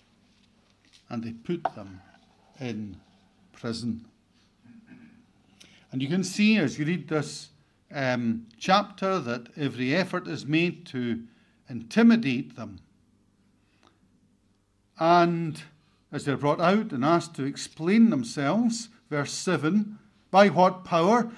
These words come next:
or by what name have ye done this?" Peter, filled with the Holy Ghost. Notice there, there is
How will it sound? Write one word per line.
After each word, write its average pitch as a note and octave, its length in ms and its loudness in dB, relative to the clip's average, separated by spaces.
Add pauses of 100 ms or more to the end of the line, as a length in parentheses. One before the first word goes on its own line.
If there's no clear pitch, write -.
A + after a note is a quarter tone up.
(100)
or F3+ 80 0
by F#3 140 2
what F#3 300 0
name E3+ 800 4 (420)
have A#2+ 180 -4
ye C3 140 -2
done D#3 500 2
this?" - 580 -2 (2500)
Peter, C#3+ 380 -8 (720)
filled A3+ 400 -6
with F#3+ 140 -14
the F3 100 -10
Holy D3+ 280 -10
Ghost. - 600 -14 (880)
Notice F#3 380 -6
there, D3+ 380 -4 (340)
there D3 160 -6
is D3+ 380 -4